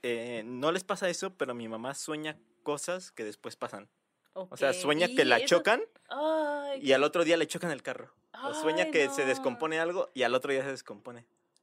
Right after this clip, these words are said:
Speaker 1: Y de
Speaker 3: Ay,
Speaker 1: hecho hasta le da miedo
Speaker 3: no.
Speaker 1: soñar porque
Speaker 3: Claro.
Speaker 1: sucede lo que sueña.
Speaker 3: A mí me pasa mucho que eso sí tengo que confesar que, por ejemplo, eh, ahorita en ese momento yo puedo imaginar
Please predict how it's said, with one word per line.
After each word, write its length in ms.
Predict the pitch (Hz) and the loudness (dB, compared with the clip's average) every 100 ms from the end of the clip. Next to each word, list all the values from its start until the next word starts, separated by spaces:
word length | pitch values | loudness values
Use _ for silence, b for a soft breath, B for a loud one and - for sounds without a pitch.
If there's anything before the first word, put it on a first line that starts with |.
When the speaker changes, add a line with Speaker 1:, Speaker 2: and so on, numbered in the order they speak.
| _ _ _ | _ _ _
Speaker 1:
Y 40 | 208 277 339 | -2 2 6
de 60 | |
Speaker 3:
Ay, 20 | 359 | 6
Speaker 1:
hecho 140 | 330 | 6
hasta 160 | 180 160 | 6 6
le 100 | 135 | 8
da 100 | 135 | 6
miedo 200 | 151 165 | 6 2
Speaker 3:
no. 60 | |
Speaker 1:
soñar 440 | - 135 117 131 - | 4 2 4 2 2
porque 220 | - 214 | 2 4
Speaker 3:
Claro. 760 | 208 208 208 208 202 196 185 180 | 4 4 0 0 -2 -4 -8 -8
Speaker 1:
sucede 440 | 123 107 127 135 | -8 -2 0 0
lo 120 | 135 | -4
que 100 | 123 | -8
sueña. 460 | - - - 113 107 b b b b | -14 -16 -14 -14 -16 b b b b
Speaker 3:
A 140 | - 247 | -2 -2
mí 120 | 302 | -2
me 80 | 370 | -2
pasa 280 | 359 339 | -2 0
mucho 320 | 320 285 294 262 | -4 -6 -6 -6
que 100 | 220 | -8
eso 140 | 220 | -8
sí 100 | 240 | -10
tengo 160 | 233 233 | -10 -8
que 120 | 233 | -8
confesar 440 | 226 202 190 202 | -10 -10 -4 -4
que, 140 | 208 208 | -4 -8
por 160 | 196 | -8
ejemplo, 540 | 180 185 185 185 170 170 b b b _ | -8 -8 -6 -4 -4 -6 b b b _
eh, 920 | 175 165 165 165 156 156 151 151 151 156 _ _ _ _ _ _ _ _ _ _ _ _ _ - | 0 4 4 4 2 0 -4 -6 -10 _ _ _ _ _ _ _ _ _ _ _ _ _ _ 4
ahorita 320 | 294 370 294 | 4 4 2
en 80 | 294 | 0
ese 160 | 294 | 0
momento 320 | 277 254 262 269 | -2 -2 0 0
yo 180 | 233 | 0
puedo 180 | 226 240 | 2 2
imaginar 800 | 247 240 214 180 170 214 262 - | 2 0 -2 -4 -2 0 -2 -8